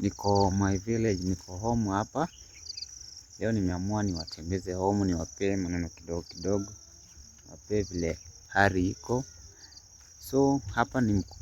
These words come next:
ni mahindi yenye nimepanda hapa nyumbani. You can see, nyumbani ni, ni huko penye naona huko. Leo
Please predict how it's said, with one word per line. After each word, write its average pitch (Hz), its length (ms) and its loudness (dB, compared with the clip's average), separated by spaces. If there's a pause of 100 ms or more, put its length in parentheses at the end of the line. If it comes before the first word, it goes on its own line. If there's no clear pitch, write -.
(320)
ni 92 80 0
mahindi 104 380 4
yenye 92 160 4
nimepanda 95 560 0
hapa 95 240 -2
nyumbani. 95 600 0 (180)
You - 60 0
can 85 160 -2
see, 101 280 -6 (320)
nyumbani 107 340 4
ni, 85 140 0
ni 95 120 -4
huko 139 300 -4
penye 85 260 -4
naona 92 360 0
huko. 104 280 -4 (840)
Leo 151 480 4